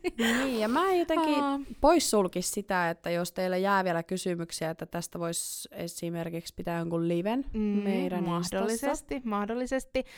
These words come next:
Speaker 2: Ää, ja muutenkin ehkä joskus tulevaisuudessa voidaan sitten tehdä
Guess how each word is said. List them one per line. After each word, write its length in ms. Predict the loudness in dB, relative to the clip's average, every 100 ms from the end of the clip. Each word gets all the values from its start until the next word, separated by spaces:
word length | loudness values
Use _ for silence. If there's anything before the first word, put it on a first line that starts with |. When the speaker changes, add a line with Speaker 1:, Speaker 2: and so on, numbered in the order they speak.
| -20 -20 -2
Speaker 2:
Ää, 420 | 0 2 2 0 0
ja 120 | -6 -4
muutenkin 640 | -2 0 0 -2 -2 -4
ehkä 240 | -4 -4 -4
joskus 240 | -4 -6
tulevaisuudessa 720 | -4 -2 0 0 0 -4 -4
voidaan 320 | -2 0 0 -2
sitten 240 | -4 -6
tehdä 220 | -4 -6